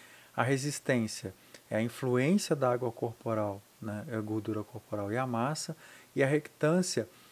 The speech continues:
é a medida de, da oposição do flu-, fluxo elétrico, tá? Então,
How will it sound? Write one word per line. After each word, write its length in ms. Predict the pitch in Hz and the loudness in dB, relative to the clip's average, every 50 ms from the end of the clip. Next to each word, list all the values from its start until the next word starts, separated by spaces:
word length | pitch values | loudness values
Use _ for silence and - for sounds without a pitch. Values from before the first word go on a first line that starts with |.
| - - - | -20 -6 0
é 80 | 123 131 | 0 2
a 40 | |
medida 460 | 143 151 143 127 117 127 156 156 160 151 | 2 2 -2 -2 2 2 4 4 4 2
de, 280 | 135 - 156 156 - | 2 0 -2 -2 -2
da 420 | - 127 135 139 139 135 131 139 - - | -2 -2 0 0 0 0 0 -2 -2 4
oposição 840 | 151 170 196 208 208 - 190 180 165 160 156 - - - 139 139 147 | 6 6 6 6 4 4 4 4 4 2 -2 -4 -4 -4 -2 -2 -2
do 120 | 160 151 | -4 -6
flu-, 340 | - - - 139 135 127 131 | -6 -6 -6 -6 -6 -6 -8
fluxo 420 | - - 143 135 131 - - - | -8 -6 -6 -6 -6 -4 -2 2
elétrico, 480 | 165 160 127 101 92 - - - - - - - - - - - _ - - | 2 4 4 2 0 -4 -10 -18 -20 -20 -20 -20 -20 -20 -20 -20 _ -16 -12
tá? 160 | 110 101 110 127 - - - - - - - - - - - 127 | -10 -10 -10 -10 -12 -16 -20 -20 -20 -20 -20 -20 -20 -18 -14 -12
Então, 420 | 113 104 - - 107 107 104 | -12 -10 -8 -6 -6 -6 -6